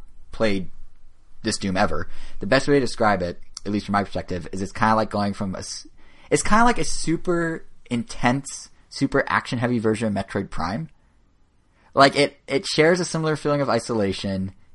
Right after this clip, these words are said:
as, you know, you're exploring this unfamiliar space station, essentially. I mean, it's on Mars, but, you know, it's very Metroidy in that regard.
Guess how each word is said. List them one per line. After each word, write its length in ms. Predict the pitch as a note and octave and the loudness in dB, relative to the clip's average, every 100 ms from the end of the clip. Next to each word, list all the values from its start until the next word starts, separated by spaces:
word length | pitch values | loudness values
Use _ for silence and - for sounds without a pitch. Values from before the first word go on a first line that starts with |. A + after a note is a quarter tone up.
| - | -4
as, 220 | G2+ G2 | -2 0
you 160 | A#2 | 0
know, 120 | A2+ G2 | 2 2
you're 180 | F#2+ | 0
exploring 360 | G2 - A#2 A2 | -4 -2 2 2
this 100 | G#2+ | 2
unfamiliar 480 | G#2 - G2+ F#2+ F2 | 0 0 2 0 -2
space 340 | - G2 G#2 | -2 0 0
station, 360 | - E2+ - D#2+ | 0 -4 -6 -10
essentially. 480 | - D2 - D2 D#2 | -8 -10 -8 -6 -4
I 40 | |
mean, 120 | G2+ | -4
it's 100 | F2+ | -2
on 160 | F#2+ F2 | -4 -2
Mars, 260 | E2+ D2 - | -4 -6 -10
but, 120 | - | -12
you 60 | E2+ | -10
know, 140 | C2 | -12
it's 200 | - - | -14 -10
very 220 | G#2 G#2 | -2 0
Metroidy 400 | F#2+ E2+ F2+ E2+ | 0 -4 -8 -8
in 80 | E2 | -8
that 140 | F2+ | -8
regard. 320 | - E2 F2 | -8 -6 -6